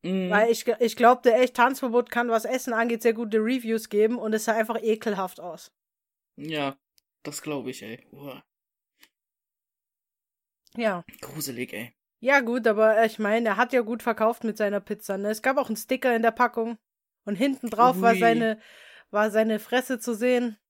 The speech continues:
Speaker 1: Ja, da vergeht einem doch das Essen eigentlich, oder?
Speaker 2: Ja, richtig, das ist die Diätpizza.
Speaker 1: <laughs>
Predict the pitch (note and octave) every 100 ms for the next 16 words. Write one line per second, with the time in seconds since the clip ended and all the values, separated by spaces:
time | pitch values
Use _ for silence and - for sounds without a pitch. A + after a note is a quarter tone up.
0 | _ _ _ _ _ _ _ A#2+ B2 A2+
1 | A2+ G#2 D3 D#3 E3 C#3 C3+ C#3+ - E3
2 | D#3 B2 B2+ A#2+ - C#3+ - D4 B3+ D#4
3 | A#3+ A3 B3 A#3+ A3 C4 C#4 C#4+ - A3+
4 | - G3 F3 _ _ _ _ _ _ _
5 | _ _ _ _